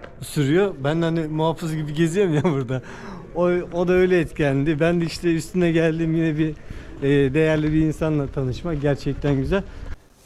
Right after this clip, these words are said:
Burası, e, zamanın metropolün, kentinin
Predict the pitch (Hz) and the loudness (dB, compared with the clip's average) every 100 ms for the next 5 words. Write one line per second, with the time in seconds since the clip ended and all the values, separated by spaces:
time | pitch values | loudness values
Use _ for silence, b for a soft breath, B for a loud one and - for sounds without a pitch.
0 | - 139 151 - 175 175 170 - _ - | -8 -2 -2 -2 -6 -8 -10 -20 _ -20
1 | - _ - 120 117 117 120 120 120 113 | -20 _ -16 -8 -6 -4 -4 -6 -8 -10
2 | 110 143 147 139 139 143 135 143 135 139 | -8 -6 -6 -4 -4 -4 -6 -8 -4 -4
3 | 139 139 123 - - 143 113 127 147 175 | -2 -6 -10 -16 -10 -8 -6 -6 -6 -8